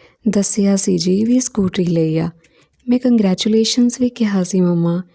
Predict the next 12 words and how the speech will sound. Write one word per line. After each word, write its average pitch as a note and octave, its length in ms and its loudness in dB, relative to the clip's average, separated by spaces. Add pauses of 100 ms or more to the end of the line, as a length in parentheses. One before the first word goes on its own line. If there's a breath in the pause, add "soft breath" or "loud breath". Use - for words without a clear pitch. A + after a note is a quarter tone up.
(340 soft breath)
ਪਰ B3 140 0
ਇਹ C4 140 4
ਨਹੀਂ C4 280 4
ਸੀ C4 220 2
ਉਹਨੇ B3 200 4
ਦੱਸਿਆ F#3 480 0
ਕਿ A3+ 220 -6
ਰੋਸ਼ਨ F#3+ 520 2
ਲਈ C4 180 2
ਲਈ F#3+ 260 2
ਆ F3+ 100 0
ਸਕੂਟਰੀ, F3 540 -6